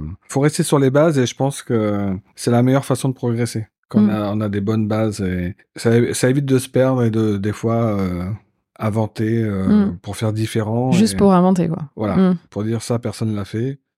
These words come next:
Speaker 1: Euh, pose-toi la question. Pourquoi
Speaker 2: Mm.
Speaker 1: personne l'a fait ?
Speaker 2: Oui. <laughs> Il y a peut-être une raison, ouais. Et alors, un grand classique, euh, qui arrive, là, alors on, on enregistre, on est juste avant Noël, euh, donc évidemment, il y a la bûche de Noël, mais il y a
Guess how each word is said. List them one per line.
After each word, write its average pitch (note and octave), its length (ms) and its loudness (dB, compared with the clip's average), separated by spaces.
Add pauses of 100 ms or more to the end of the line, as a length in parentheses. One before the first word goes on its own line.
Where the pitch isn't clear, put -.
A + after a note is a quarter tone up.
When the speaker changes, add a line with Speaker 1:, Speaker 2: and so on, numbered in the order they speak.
(140)
Speaker 1:
Euh, E2 220 -14
pose-toi - 320 -4
la A#2 80 0
question. B2 320 -6 (120)
Pourquoi G#3 220 0
Speaker 2:
Mm. G#2 40 -6
Speaker 1:
personne A2+ 300 -4
l'a A#2+ 100 -2
fait ? G#2 220 -8 (340)
Speaker 2:
Oui. G3+ 280 0
<laughs> - 460 2
Il A#3 80 2
y G3+ 40 0
a - 40 -2
peut-être G#3 200 -2
une G#3 100 -6
raison, F3+ 260 -2
ouais. F3 80 -8 (840)
Et A3 80 2
alors, A3 160 6
un G#3 100 4
grand A3+ 260 2
classique, B3+ 520 0
euh, G3 100 2
qui - 140 -2
arrive, A3 300 0
là, G#3 400 0
alors F3 240 -2
on, E3+ 220 -2
on F3+ 140 0
enregistre, F#3 460 2
on F#3 100 0
est D#3+ 540 -4 (420)
juste C#4 260 -2
avant A3+ 220 4
Noël, A3 600 2 (160)
euh, F#3+ 380 -2
donc G3 160 -2
évidemment, G3+ 460 0
il E3 60 -8
y - 20 -8
a - 40 -8
la F3 60 -6
bûche F#3 180 -8
de F3+ 120 -4
Noël, G#3 440 0
mais G3 220 2
il - 40 6
y - 20 4
a G#3+ 60 4